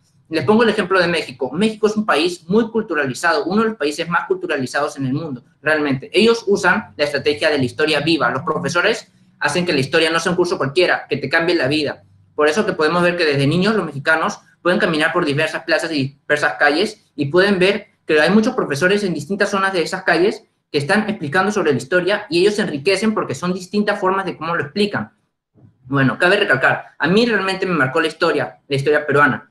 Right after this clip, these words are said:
porque sinceramente la frase de Francisco Bolognesi queda impregnada en mi memoria. Me ha cambiado tanto el de quemar los últimos cartuchos porque es realmente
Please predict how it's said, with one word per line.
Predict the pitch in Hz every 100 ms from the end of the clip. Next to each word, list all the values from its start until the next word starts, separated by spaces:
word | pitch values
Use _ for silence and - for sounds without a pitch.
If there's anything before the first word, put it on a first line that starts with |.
| _ -
porque | 139 135 120
sinceramente | - 143 185 196 180 147 131
la | 127 123
frase | 175 175 190 190 _ -
de | 139 123 - _
Francisco | - 139 175 190
Bolognesi | 175 139 147 143 143
queda | 170 170 190
impregnada | 175 143 139 139 165
en | 170
mi | 160
memoria. | 127 143 151 123 - _
Me | 160
ha | 170
cambiado | 170 175 165
tanto | 160 143 156 175 - -
el | 139
de | 135
quemar | 139 156
los | 170
últimos | 180 180 175
cartuchos | 143 175 175
porque | 175 160 175
es | 180
realmente | 190 190 196 180 214 214